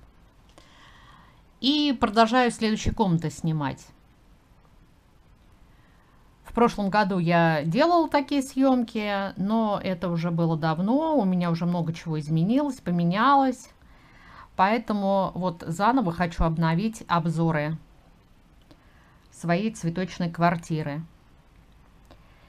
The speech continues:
Я стою сейчас, э, около входной двери. Комнатка эта маленькая, она где-то девять всего метров. И по левую сторону стоит угловой диван.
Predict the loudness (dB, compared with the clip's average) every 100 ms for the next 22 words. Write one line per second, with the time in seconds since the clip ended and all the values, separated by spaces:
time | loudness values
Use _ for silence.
0 | -20 -20 0 2 4 2 0 -2 -2 -2
1 | 0 -2 -8 -6 -2 0 -2 -2 -4 -2
2 | -2 -2 -4 -4 0 0 0 -2 -2 -2
3 | -4 -4 -2 -2 -2 -4 -2 2 4 4
4 | 0 2 2 2 0 0 -2 -2 -2 -4
5 | -4 -4 -2 -2 -4 -10 -8 -4 -2 -2
6 | 0 0 0 -6 -20 -20 -20 -20 -20 _
7 | -20 -20 -20 -20 -20 -20 _ -20 _ -20
8 | -20 -20 -20 -20 -20 -20 -20 -20 -20 _
9 | -20 -6 -4 -2 2 2 2 0 -2 -4
10 | -4 0 2 2 2 2 0 -8 0 0
11 | 0 -4 -4 -2 0 -2 -4 -4 0 0
12 | -2